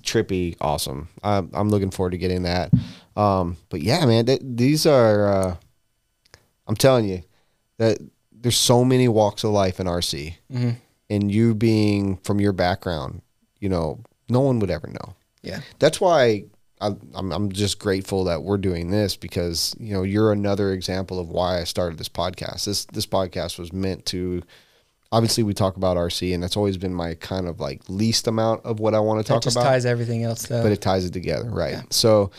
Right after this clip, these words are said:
Speaker 1: um, it's really cool to know that there's somebody in the industry that, you know,
Speaker 2: I'm just trying to
Speaker 1: has
Speaker 2: look
Speaker 1: been
Speaker 2: at it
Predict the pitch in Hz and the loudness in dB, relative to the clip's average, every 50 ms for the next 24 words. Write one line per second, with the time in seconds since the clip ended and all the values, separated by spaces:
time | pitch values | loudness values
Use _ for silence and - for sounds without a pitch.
0 | - - - - _ _ 110 110 107 104 98 95 87 - 113 107 - - 113 127 | -18 -20 -20 -20 _ _ 2 2 4 4 4 2 0 -2 -4 -4 -2 2 4 4
1 | 135 135 127 131 - - 127 127 123 120 104 113 104 104 104 104 104 104 104 101 | 6 4 4 0 0 2 4 6 6 4 4 2 2 2 2 4 4 4 4 2
2 | 101 98 95 95 - - 92 - - 113 107 113 110 107 104 104 104 101 101 101 | 2 0 -2 -2 -4 -4 -2 0 0 0 2 2 4 4 4 4 2 2 0 0
3 | 101 104 101 95 - - 104 101 101 98 95 90 95 90 90 87 80 - _ - | 0 0 0 -2 -2 0 0 2 2 0 0 0 0 0 0 0 -2 -6 _ -12
4 | - 104 98 92 90 90 87 87 87 82 85 - - 143 160 160 151 - 170 165 | -8 -4 -2 -2 0 0 0 -2 -2 -4 -6 -8 -8 -6 -4 -4 -2 0 0 0
5 | 156 143 135 127 - 147 139 | 0 0 2 2 4 4 4